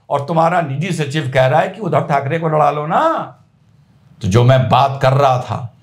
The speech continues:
कि यहां से प्रियंका या राहुल जाते, गुजरात जाके चुनाव जीतते, गुजरात जाके सांसद बनते, और फिर कोई कहता कि नरेंद्र मोदी जी को एम,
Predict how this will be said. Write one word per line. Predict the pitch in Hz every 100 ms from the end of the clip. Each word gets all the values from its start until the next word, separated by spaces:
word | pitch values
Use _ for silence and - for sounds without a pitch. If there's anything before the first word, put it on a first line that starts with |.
| - - - -
कि | 147
यहां | 135 135 170 254
से | 254
प्रियंका | 240 - 196 196 180 208
या | 208
राहुल | 190 190 165 185
जाते, | 156 143 131 135 110 - _ _ -
गुजरात | 120 156 156 170 233 233
जाके | 220 202 196 214
चुनाव | 185 175 175
जीतते, | 151 143 131 - 123 87 - _ _ 120
गुजरात | 156 131 175 254 247
जाके | 214 208 220
सांसद | 208 175 170 175 165
बनते, | 131 139 131 156 120 - _ _ _ _ -
और | 151
फिर | - - 277
कोई | 262 220 202
कहता | 185 160 - 247
कि | 247 240
नरेंद्र | 160 156 214 277 277
मोदी | 240 214 208
जी | 165 160
को | - 147 107 - _ _ _ _ _
एम, | - 156 180